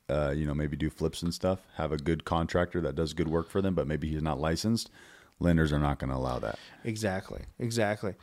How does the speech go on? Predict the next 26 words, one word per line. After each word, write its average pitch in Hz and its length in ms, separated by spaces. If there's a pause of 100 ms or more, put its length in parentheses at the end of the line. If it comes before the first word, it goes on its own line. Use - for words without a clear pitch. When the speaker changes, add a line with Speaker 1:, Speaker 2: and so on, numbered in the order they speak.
(220)
Speaker 2:
So - 160
they 127 160
need 139 200
a 110 400
license. 131 440
We're 123 140
gonna 147 160
look 131 180
up 139 140
their 147 100
license. 127 480
We're 120 180
gonna, 117 180 (400)
they're 127 120
gonna 160 200
do 143 340
a, 107 100
a 117 140
background 107 560
check - 240
on 110 160
the, 104 80
on, 98 260 (100)
on 107 180
the 98 80
contractors, 101 840